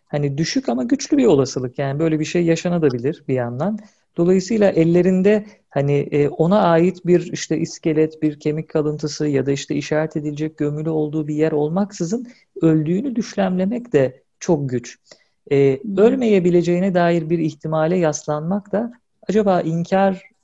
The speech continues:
Speaker 1: e, olarak değerlendirebilir miyiz? Çok emin değilim.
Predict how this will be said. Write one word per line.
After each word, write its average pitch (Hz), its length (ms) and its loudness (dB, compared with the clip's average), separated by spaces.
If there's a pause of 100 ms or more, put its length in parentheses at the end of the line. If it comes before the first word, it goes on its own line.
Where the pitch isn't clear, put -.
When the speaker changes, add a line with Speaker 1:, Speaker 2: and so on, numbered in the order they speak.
(120)
Speaker 1:
e, 147 140 0
olarak 170 420 0
değerlendirebilir 165 800 0
miyiz? 165 240 -6
Çok 240 200 -10
emin 170 280 0
değilim. 120 340 -2